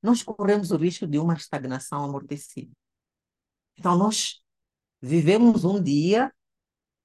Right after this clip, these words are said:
e repetimos esse dia vários anos até expirarmos. Acho que isso é o contrário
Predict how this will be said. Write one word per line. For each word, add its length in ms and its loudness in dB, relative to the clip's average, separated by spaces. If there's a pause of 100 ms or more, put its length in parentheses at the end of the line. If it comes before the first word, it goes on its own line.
(800)
e 140 4
repetimos 880 -2
esse 280 -6
dia 460 -4 (280)
vários 500 0
anos 480 -6 (260)
até 440 -2
expirarmos. 1000 -10 (960)
Acho 320 -4
que 120 -6
isso 220 -4
é 140 -4
o 140 0
contrário 840 -8